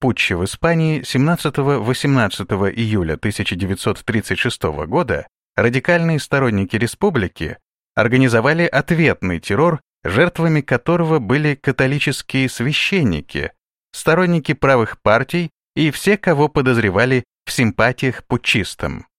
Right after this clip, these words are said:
Оценки числа жертв красного террора разнятся, так как многие документы утрачены, а казни чаще всего совершались без каких-либо судебных разбирательств.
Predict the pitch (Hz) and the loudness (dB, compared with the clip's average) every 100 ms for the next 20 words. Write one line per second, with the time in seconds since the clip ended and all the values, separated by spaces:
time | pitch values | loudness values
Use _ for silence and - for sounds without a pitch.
0 | _ _ _ - 98 90 165 180 175 - | _ _ _ -2 0 2 2 2 0 -2
1 | 139 - 143 120 123 127 - - 117 110 | -2 0 0 2 2 0 -2 -4 2 2
2 | - 104 92 - 95 127 147 147 120 147 | 2 -2 -2 -2 0 2 2 0 2 2
3 | 151 92 85 76 - 62 - - _ _ | 2 0 -6 -6 -4 -4 -4 -12 _ _
4 | - 95 101 - 110 120 117 101 101 95 | -4 -2 -2 0 2 2 2 0 0 -2
5 | - 107 120 156 - 151 - 139 160 110 | -2 0 2 0 -2 -4 -4 0 0 0
6 | - 85 76 - _ _ _ - 90 - | -2 -4 -6 -8 _ _ _ -2 -2 2
7 | 185 175 104 98 170 170 - 151 - 135 | 2 2 0 0 0 -2 -4 -6 -4 -2
8 | 113 160 - 90 90 123 131 127 - 101 | 0 -2 -2 -2 -2 0 2 0 -4 -2
9 | 139 - - 131 - 180 139 143 135 143 | -2 -2 -2 -2 -2 -4 -4 -2 -2 -4
10 | - 110 98 101 101 - 95 87 101 82 | -2 -2 0 0 -2 -2 -4 -2 -2 0
11 | 78 71 - - - | -4 -8 -14 -16 -18